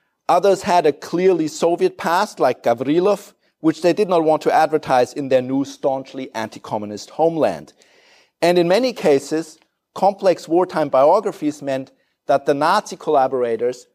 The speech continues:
the former Stalinists, and the refugees were one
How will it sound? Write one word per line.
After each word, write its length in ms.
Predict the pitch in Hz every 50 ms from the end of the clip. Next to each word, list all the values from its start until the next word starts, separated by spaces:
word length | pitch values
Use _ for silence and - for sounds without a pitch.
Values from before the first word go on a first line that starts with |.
| _ _ -
the 80 | 135
former 360 | - - - 180 190 185 175 165
Stalinists, 960 | - - - 208 202 208 214 214 202 175 151 147 143 143 - - - - _ _ _ -
and 180 | 147 151 147
the 120 | 147 151 147
refugees 880 | 151 147 143 - 143 127 123 127 156 160 151 147 143 143 143 - - _ _ _ _ _
were 140 | - 123 127
one 520 | 127 123 127 139 135 131 127 123 120 123